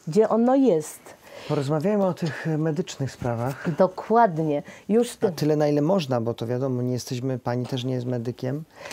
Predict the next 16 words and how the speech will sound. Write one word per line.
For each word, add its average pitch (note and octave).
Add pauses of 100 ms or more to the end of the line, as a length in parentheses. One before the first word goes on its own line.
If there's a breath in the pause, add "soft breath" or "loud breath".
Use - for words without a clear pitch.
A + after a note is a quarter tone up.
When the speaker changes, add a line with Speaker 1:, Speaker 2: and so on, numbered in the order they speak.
Speaker 2:
ani C3
ja, C3
broń B2+
Boże. B2 (100)
Speaker 1:
Tak, G#3
ale G#3
chciałam B3+
powiedzieć, A#3+
że A3+
już B3
za G#3
czasów A#3
Bruno A3
Gröninga E3+ (480 loud breath)
już G3+
wtedy, G#3